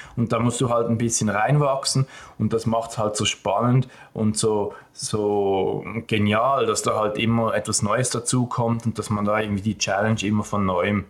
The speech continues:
nehmen kann. Und mit diesem Team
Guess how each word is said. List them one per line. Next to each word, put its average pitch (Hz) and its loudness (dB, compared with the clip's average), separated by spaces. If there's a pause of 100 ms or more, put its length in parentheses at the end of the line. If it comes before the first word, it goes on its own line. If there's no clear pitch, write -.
(360)
nehmen 101 0
kann. 82 -4 (1300)
Und 120 2 (240)
mit 127 0
diesem 156 4
Team 151 2